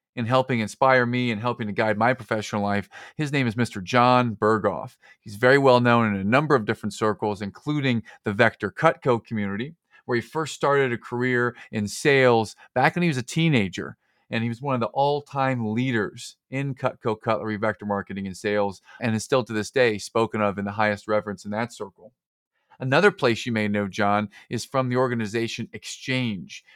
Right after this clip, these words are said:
where he currently leads a large group of individuals and teams and coaches them and leads them in how to be the best facilitators of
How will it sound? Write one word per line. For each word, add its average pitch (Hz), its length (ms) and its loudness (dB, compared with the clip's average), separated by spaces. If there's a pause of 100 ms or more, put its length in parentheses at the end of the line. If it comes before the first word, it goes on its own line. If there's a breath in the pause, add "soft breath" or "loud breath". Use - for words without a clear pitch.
where 110 120 -4
he 101 100 -8
currently 143 520 -6
leads 113 640 -4 (160 soft breath)
a 107 80 -8
large 120 680 -2
group 117 360 -4
of 107 160 -10
individuals 127 760 -6
and 98 100 -10
teams 143 600 -8 (240 loud breath)
and 113 180 -10
coaches 160 540 -4
them 104 240 -6
and 101 100 -10
leads 160 500 -4
them 107 280 -8 (240 loud breath)
in 131 120 0
how 117 140 -2
to 135 60 2
be 127 120 0
the 107 140 0
best 123 400 0
facilitators 101 920 -2 (200 loud breath)
of 104 200 -2